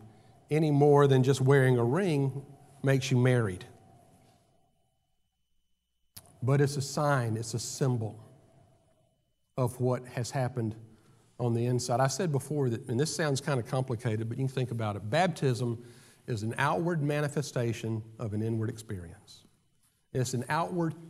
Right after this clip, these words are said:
testimony of what Jesus has done for you on the inside. And when I say baptism is a symbol, like the Lord's Supper elements are symbols, do not underestimate the importance of a symbol.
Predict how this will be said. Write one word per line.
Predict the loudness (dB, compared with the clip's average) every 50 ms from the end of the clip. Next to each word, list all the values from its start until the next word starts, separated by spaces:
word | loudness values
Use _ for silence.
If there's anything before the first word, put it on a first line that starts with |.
| -20 -18
testimony | -6 -4 -4 -4 -4 -4 -2 -2 0 -2 -4 -6 -8 -14 -18 -20 -20 -20 -20 _ _ _ _ _ _ _ _ _ _ _ _ _ -10 -8 -6
of | -6 -8 -4 -4
what | -4 -4 -2
Jesus | -2 -2 0 2 2 2 0 -2 -2 0
has | -2 -2 0
done | 2 2 2 0
for | 0 -2 -2
you | -2 0 0 0 0 -2 -4 -8 -14 -20 -20 -20 -20 _ _ -20 -20 _ _
on | -4 -2 -2 0
the | 0 -2
inside. | -2 -2 -4 -6 -6 -8 -8 -10 -10 -12 -14 -12 -4
And | 0 2
when | 2 4
I | 2
say | 2 2 2 2 2
baptism | 4 6 6 6 6 4 2 2 2 2 2 2
is | 2 2 0
a | -2
symbol, | -2 0 0 0 0 0 0 -2 0
like | 2 2 0 0
the | 0 0
Lord's | 2 4 4 4 2 2 0
Supper | 2 2 2 2 2 -2 -2 -2 -4 -12 -20 -20 -20 -20 -20 _ 0
elements | 2 2 2 2 0 -2 -4 -6 -6
are | -4 -6
symbols, | -4 -2 -2 0 0 0 0 -2 -4 -6 -10 -14 -16 -18 -16 _ -8 -8 -6 0
do | 2 2 4 4
not | 4 4 2 2 2 0
underestimate | 0 0 0 0 -2 -2 -4 -4 -4 -6 -6 -4 -4 -4 -6 -8 -12 -16 -20 -20 _ _ _ _ _ _ _ _ _ _ _ _ _ _ _
the | 0 0
importance | 0 0 -2 -2 -4 -4 -4 -6
of | -6 -6
a | -4
symbol. | -4 -2 -2 -2 -2 -4 -6 -10